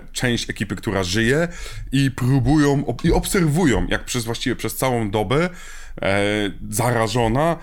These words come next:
rośnie brzuszek, mniejszy brzuszek, rośnie brzuszek,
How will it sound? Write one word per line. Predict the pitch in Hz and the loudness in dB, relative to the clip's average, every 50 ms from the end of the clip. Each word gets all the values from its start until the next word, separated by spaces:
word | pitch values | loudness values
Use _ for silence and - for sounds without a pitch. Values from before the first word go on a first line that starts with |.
| - - - | -8 -10 -6
rośnie | - 90 104 127 151 156 - - 175 165 151 | -4 -2 0 0 0 0 0 0 0 0 0
brzuszek, | 139 139 156 143 - 147 143 131 - | 0 -2 -2 -2 -2 -2 -4 -2 -2
mniejszy | 95 92 92 92 92 95 92 90 - 95 95 | -2 0 2 2 2 0 0 -2 -2 -4 -4
brzuszek, | 90 85 95 92 85 - 92 90 - | -4 -4 -4 -4 -4 -4 -4 -4 -2
rośnie | 120 156 170 170 180 180 180 | -2 -2 -2 -2 -2 -2 -2
brzuszek, | 170 170 175 170 - 170 156 - | -2 -2 -4 -2 -2 -2 -2 -2